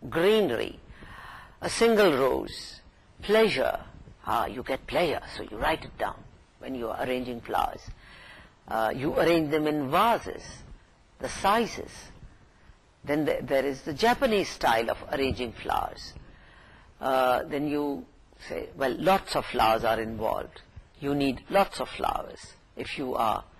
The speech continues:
presenting it as an art. Uh, you use flowers at weddings, at parties. Uh, how would you classify,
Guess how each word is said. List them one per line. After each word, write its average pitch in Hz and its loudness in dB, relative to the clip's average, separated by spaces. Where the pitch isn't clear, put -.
presenting 127 -2
it 107 -6
as 113 -6
an 110 -2
art. - -4
Uh, 123 2
you 151 0
use 143 -2
flowers 139 2
at 143 -4
weddings, 175 0
at - -8
parties. - 0
Uh, 139 2
how 226 6
would 185 4
you 143 0
classify, 135 0